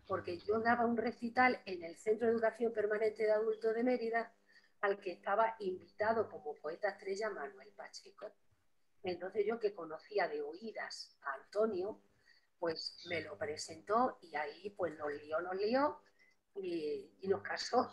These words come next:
<laughs> Y bueno, entonces yo por Manuel Pacheco, pues, siento una predilección, me encanta su poesía. Hemos, mm, sufrido la preparación de su obra porque se convirtió en una,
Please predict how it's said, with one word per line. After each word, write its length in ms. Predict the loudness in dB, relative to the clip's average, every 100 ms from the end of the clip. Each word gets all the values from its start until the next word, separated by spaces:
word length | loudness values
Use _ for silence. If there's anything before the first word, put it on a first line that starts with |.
| -8
<laughs> 400 | -18 -10 -12 -12 _ _ -4 2 4 2 -2 -12 -4 4
Y 80 |
bueno, 240 | 8 10 8 6
entonces 560 | 4 4 8 6 6 -2 _ 4
yo 220 | 4 6
por 200 | 4 4
Manuel 380 | 4 6 4 2
Pacheco, 600 | -2 0 -2 0 -2 0
pues, 240 | -2 -2 -4
siento 1120 | -4 -4 -2 2 6 6 4 2 -2 -6 -8 -14 -20 _ _ _
una 460 | -10 -2 0 0 -4 -4
predilección, 640 | -2 -2 -4 -6 -4 -4
me 80 | -4
encanta 640 | -8 2 4 4 0 -6
su 220 | -6 -12
poesía. 560 | -14 -10 -6 -2 -2 -4 -8 _ _ -20 -20 -20 _
Hemos, 480 | 6 8 8 4 -2
mm, 580 | -6 -4 -2 -2 -6 -12 -18 _
sufrido 640 | -4 -2 -2 0 4 6
la 160 | 4 0
preparación 640 | -2 -2 -2 -2 -2 -2
de 140 | -4 -6
su 200 | -6 0
obra 420 | 0 0 -2 -2
porque 300 | -4 -8 -8
se 240 | -8 -10 -10
convirtió 580 | -10 -10 -18 -4 -2 0
en 120 | -2
una, 260 | -2 -4